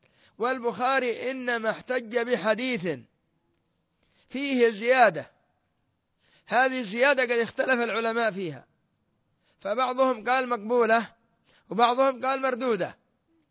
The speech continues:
فالبخاري احتج بهذا الحديث ثم قال: "والزيادة من الثقة مقبولة"، يريد الزيادة التي في الحديث، حديث: "لا نكاح إلا بولي وشاهدي عدل".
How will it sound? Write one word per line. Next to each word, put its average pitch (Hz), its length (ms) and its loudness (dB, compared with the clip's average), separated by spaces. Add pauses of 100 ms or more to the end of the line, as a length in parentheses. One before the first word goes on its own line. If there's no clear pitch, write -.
(280)
فالبخاري 247 580 4
احتج 247 380 -2
بهذا 240 360 0
الحديث 233 320 -6
ثم 202 360 -8
قال: 214 100 -4
"والزيادة 202 680 -4
من 196 160 -10
الثقة 220 340 -6
مقبولة"، 202 340 -4
يريد 262 280 0
الزيادة 226 580 -2 (380)
التي 208 280 -6
في 190 60 -6
الحديث، 175 360 -6 (960)
حديث: 190 380 -2 (580)
"لا 185 240 -6
نكاح 190 300 -2
إلا 202 300 -2
بولي 196 440 -2
وشاهدي 196 640 -2
عدل". 143 340 -4